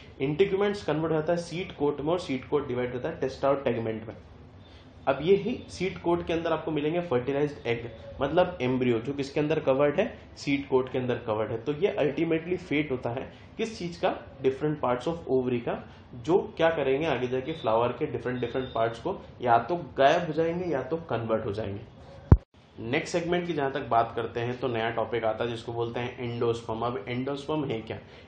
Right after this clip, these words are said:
Endosperm basically nutrition provide करता है embryo को, और वो कभी-कभी किसके अंदर present रह जाता है, किसी भी सीड्स के अंदर present रह जाता है, और कभी-कभी ये पूरा यूज्ड अप भी हो जाता है। तो यहाँ से हमको endosperm की दो classification मिलती है।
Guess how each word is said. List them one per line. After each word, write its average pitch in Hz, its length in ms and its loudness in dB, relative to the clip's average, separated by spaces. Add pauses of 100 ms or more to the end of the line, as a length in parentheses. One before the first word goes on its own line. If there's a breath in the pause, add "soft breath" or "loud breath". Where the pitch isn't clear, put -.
Endosperm 185 600 2
basically 156 560 -2
nutrition 143 680 -2
provide 131 440 0
करता 123 280 -2
है 123 160 -2 (160)
embryo 131 460 2
को, 143 220 0 (480 loud breath)
और 147 120 6
वो 220 100 8
कभी-कभी 185 500 4
किसके 156 300 -4
अंदर 160 160 2
present 139 380 -2
रह 120 120 0
जाता 117 320 0
है, 127 120 -2
किसी 131 280 -8
भी 131 100 -6
सीड्स 123 340 -6
के 135 60 -4
अंदर 120 140 0
present 107 380 -4
रह 110 80 -6
जाता 101 280 -6
है, 104 80 -12 (580 loud breath)
और 190 100 4
कभी-कभी 202 460 2
ये 220 60 0
पूरा 165 260 0
यूज्ड 131 420 0
अप 131 80 6
भी 120 160 -4
हो 113 100 2
जाता 107 320 -2
है। 113 160 -4
तो - 100 -4
यहाँ 135 320 -2
से 175 140 -4
हमको 175 260 0
endosperm 139 580 -2
की 190 60 0
दो 160 160 0
classification 127 720 -2
मिलती 110 320 -6
है। 101 100 -6